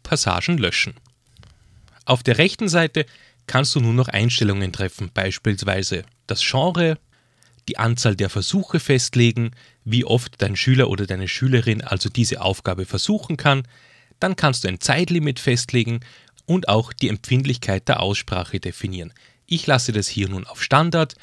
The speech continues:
und lege als Zeitlimit fünf Minuten fest. Dann gibt es hier am rechten Rand auch noch den Lesecoach.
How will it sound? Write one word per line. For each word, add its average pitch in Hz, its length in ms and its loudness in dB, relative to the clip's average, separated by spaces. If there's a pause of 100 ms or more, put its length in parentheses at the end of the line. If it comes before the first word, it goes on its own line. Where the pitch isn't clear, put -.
(300)
und 196 180 0
lege 113 380 2
als - 220 -4
Zeitlimit 92 720 -4 (180)
fünf - 440 -4
Minuten 107 420 0
fest. - 420 -8 (920)
Dann 139 380 0
gibt 170 220 -2
es 180 80 0
hier 180 120 4
am 156 80 2
rechten 120 340 0
Rand 110 340 0
auch 107 140 -4
noch 113 160 0
den 92 160 -6
Lesecoach. 139 800 0